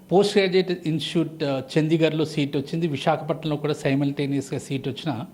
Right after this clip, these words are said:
నేను somehow ఈ లోకల్ సీటే ప్రిఫర్ చేసి by నైన్టీన్ ఎయిటీ ఫోర్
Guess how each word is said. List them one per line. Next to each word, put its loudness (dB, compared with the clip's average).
నేను 0
somehow 0
ఈ 2
లోకల్ 4
సీటే 0
ప్రిఫర్ -2
చేసి -2
by 2
నైన్టీన్ 4
ఎయిటీ 2
ఫోర్ 2